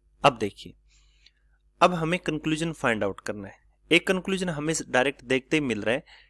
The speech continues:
कि यहाँ पर जब सम की कैटेगरी कंडीशन थी some male are swimmers, तो उस केस में यहाँ वाला जो एरिया है, ये जो एरिया इंटरसेक्ट हो रहा है उसमें, अ,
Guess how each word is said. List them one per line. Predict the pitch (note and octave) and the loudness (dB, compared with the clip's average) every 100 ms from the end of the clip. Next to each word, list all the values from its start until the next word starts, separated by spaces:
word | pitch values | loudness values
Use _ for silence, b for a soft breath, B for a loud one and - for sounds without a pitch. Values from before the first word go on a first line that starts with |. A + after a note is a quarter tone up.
| _ - | _ -2
कि | |
यहाँ | B2 B2+ B2+ | 0 0 2
पर | F3 E3+ | 0 2
जब | E3 | -2
सम | - E3 E3 | 0 0 -2
की | G3+ | -4
कैटेगरी | - D3+ C#3 C#3+ D#3 - B2+ | -2 -2 0 0 -2 -2 -12
कंडीशन | A#2+ C3 C3 - F3 D#3 | -4 -2 0 0 -2 -4
थी | B2 C#3+ - - | -6 -8 -10 -6
some | - D#3 D#3 C3 A#2+ A#2 | 0 2 2 0 -2 4
male | B2 C3+ D3+ - _ _ _ _ A#2 | 6 6 4 -4 _ _ _ _ 6
are | C3 - | 6 4
swimmers, | - B2 F#2+ - - b b b b - | 0 0 0 -4 -10 b b b b -6
तो | |
उस | - F#3+ - | 2 2 4
केस | D#3+ D#3 | 2 2
में | F3 D3+ | 2 2
यहाँ | A2+ A#2 E3 | 0 2 4
वाला | F3 E3+ | 6 4
जो | D3+ - | 2 2
एरिया | B2+ A#2+ B2+ C3 | 4 6 6 2
है, | G2+ G#2+ _ _ _ _ _ _ _ - | 0 -12 _ _ _ _ _ _ _ -2
ये | A#2+ E3 - _ _ | 2 2 0 _ _
जो | - - | -2 2
एरिया | C3 A#2+ C3 | 4 4 4
इंटरसेक्ट | A#2+ B2+ - C#3+ - | 2 0 0 -2 2
हो | A2 | 2
रहा | G#2 | 2
है | C#3+ b b b b - | 0 b b b b -2
उसमें, | D#3 - F3 | 0 2 2
अ, | G3 | 0